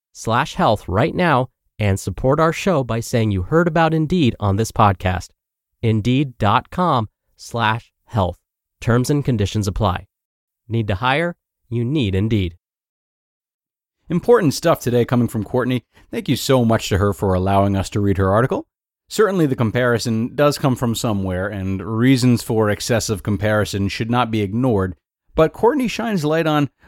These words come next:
Speaker 2: what the other options are in these moments of comparison. And it is by knowing and taking these actions that long-term changes can happen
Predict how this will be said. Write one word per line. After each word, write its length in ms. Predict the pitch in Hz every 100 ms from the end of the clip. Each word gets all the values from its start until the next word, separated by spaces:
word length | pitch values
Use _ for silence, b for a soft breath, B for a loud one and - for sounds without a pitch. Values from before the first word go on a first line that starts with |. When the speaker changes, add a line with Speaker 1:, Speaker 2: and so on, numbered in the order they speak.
| b
Speaker 2:
what 140 | 156
the 120 | 151
other 220 | 151 165 123
options 420 | 131 - 120 107
are 220 | 127 110
in 220 | 92 107
these 240 | 110 107 101
moments 420 | 104 110 104 -
of 120 | 92
comparison. 720 | - 82 95 110 98 - 92 - _ b b
And 220 | 110 156
it 140 | 127
is 120 | 196 170
by 220 | 175 151
knowing 440 | 143 196 226 208
and 200 | 131 117
taking 480 | - - 226 - 135
these 220 | 120 113
actions 580 | 107 139 143 - 101 95
that 260 | 101 107 101
long-term 600 | 110 120 123 - 120 104
changes 460 | - 113 104 95
can 120 | - 90
happen 460 | 98 104 - -